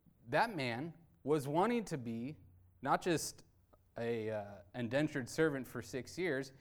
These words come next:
he was wanting to be an eternal slave for his master, willingly, freely. Why? Because he knew being an eternal slave to his master was far better than being freed and living on his own. In fact, a lot of times slavery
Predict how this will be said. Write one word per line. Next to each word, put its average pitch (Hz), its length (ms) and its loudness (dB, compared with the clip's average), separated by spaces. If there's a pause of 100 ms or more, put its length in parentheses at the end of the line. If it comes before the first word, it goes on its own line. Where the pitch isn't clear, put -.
(120)
he 170 140 -2
was 170 200 2
wanting 143 280 2
to 135 160 0
be 123 260 0
an 131 80 0
eternal 123 460 -4
slave 165 340 -4
for 127 160 -6
his 107 140 -8
master, 110 480 -8 (260)
willingly, 127 720 0 (300)
freely. 147 680 -2 (360)
Why? 156 320 4 (340)
Because 156 340 0
he 170 120 -2
knew 160 180 2
being 160 260 2
an 147 140 0
eternal 143 420 -2
slave 147 320 0
to 131 60 -2
his 120 180 -4
master 202 540 -6 (560)
was 135 180 0
far 185 400 -2
better 165 420 0 (680)
than 131 160 2
being 135 220 2
freed 123 440 -4 (160)
and 123 160 -2
living 117 260 -2
on 110 140 -4
his 113 140 -4
own. 165 180 -2
In 110 100 -4
fact, 131 340 2 (220)
a - 60 0
lot 147 200 10
of 202 120 2
times 131 340 -4
slavery 139 600 0